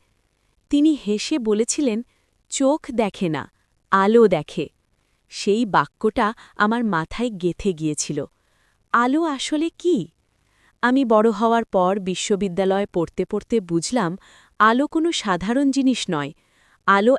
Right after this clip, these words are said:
একই সাথে তরঙ্গ এবং কণা। একে বলে ওয়েভ পার্টিকেল ডুয়ালিটি। যখন কোনো বস্তু থেকে আলো প্রতিফলিত হয়, সেই আলো আসলে অসংখ্য ফোটন, ক্ষুদ্র শক্তির প্যাকেট আমার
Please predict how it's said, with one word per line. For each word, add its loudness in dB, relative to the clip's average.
একই -4
সাথে -4
তরঙ্গ 4
এবং 0
কণা। -2
একে 2
বলে 0
ওয়েভ 0
পার্টিকেল -2
ডুয়ালিটি। -2
যখন 2
কোনো 0
বস্তু 2
থেকে -4
আলো 4
প্রতিফলিত -4
হয়, -4
সেই -2
আলো 4
আসলে -2
অসংখ্য -4
ফোটন, 0
ক্ষুদ্র 0
শক্তির -2
প্যাকেট -4
আমার -2